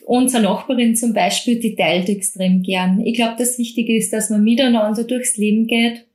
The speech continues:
und halt nicht alleinig. Und die tut zum Beispiel, wenn's zu viel Äpfel hat,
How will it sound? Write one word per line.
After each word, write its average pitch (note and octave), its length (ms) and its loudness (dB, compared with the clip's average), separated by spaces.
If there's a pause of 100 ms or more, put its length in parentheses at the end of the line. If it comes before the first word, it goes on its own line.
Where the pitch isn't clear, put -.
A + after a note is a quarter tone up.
(140)
und G3 180 2
halt G#3 180 0
nicht G3+ 180 -2
alleinig. G3+ 580 -2 (440)
Und A3 300 0
die A#3 100 2
tut A3 220 0
zum A3+ 140 0
Beispiel, G#3+ 840 0 (240)
wenn's G3+ 440 0
zu - 80 -6
viel A#3 140 2
Äpfel G#3 400 0
hat, B3 240 -2